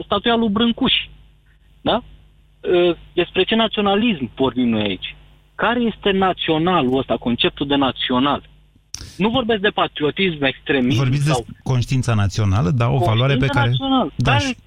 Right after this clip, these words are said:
Speaker 1: care valoare dacă nu avem o, o idee de naționalism? Noi nu suntem un popor unit. Noi nu, nu ne plătim taxele.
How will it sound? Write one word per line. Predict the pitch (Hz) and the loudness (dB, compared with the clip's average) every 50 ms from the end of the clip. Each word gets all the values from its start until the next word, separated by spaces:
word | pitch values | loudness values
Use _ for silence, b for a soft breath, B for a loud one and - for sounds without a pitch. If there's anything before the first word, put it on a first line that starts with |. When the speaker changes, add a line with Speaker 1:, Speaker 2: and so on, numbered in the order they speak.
| - - | -20 -4
Speaker 1:
care | - 311 311 302 285 | 0 0 2 2 2
valoare | 247 277 262 247 247 269 277 269 | 2 2 2 2 2 2 2 2
dacă | 247 247 240 - 247 | 0 0 0 0 0
nu | 240 254 | 2 2
avem | 247 240 220 262 262 240 226 B B B B B B | 2 2 2 2 0 0 -2 B B B B B B
o, | - - - 180 190 196 196 190 - - 185 | -14 -6 -2 0 2 4 2 2 2 2 2
o | 185 185 | 4 4
idee | 180 185 175 151 156 226 254 233 202 170 151 | 4 2 0 0 0 0 0 0 0 0 0
de | 180 190 180 - - | 0 -2 -2 -4 -6
naționalism? | - 165 165 156 - - 165 151 151 147 151 151 147 127 104 - - - - - _ _ _ _ _ _ _ _ _ _ _ _ _ _ _ _ _ _ _ _ | -4 -2 -2 -2 -2 -4 -4 0 0 0 0 0 -2 -6 -8 -12 -18 -20 -20 -20 _ _ _ _ _ _ _ _ _ _ _ _ _ _ _ _ _ _ _ _
Noi | - 180 214 | -2 0 2
nu | 247 277 | 2 2
suntem | 262 - 285 262 269 | 0 0 0 2 2
un | 247 | 0
popor | 202 - 214 208 - - _ - 175 170 143 127 | 0 0 -2 -2 -2 -4 _ -2 0 0 0 2
unit. | 139 135 127 127 131 131 120 - - - - - - - | 0 0 2 2 2 2 0 -2 -6 -14 -16 -12 -8 -4
Noi | 165 196 233 240 | 0 2 2 2
nu, | 247 254 208 - - - | 2 0 -2 -4 -10 -6
nu | - 190 208 233 | -2 0 2 2
ne | 254 254 | 2 0
plătim | 208 226 220 208 - 226 208 - | 0 -2 -2 -2 -2 -2 -2 0
taxele. | - - - - - - 98 - - | 0 0 0 0 -4 -10 -14 -14 -16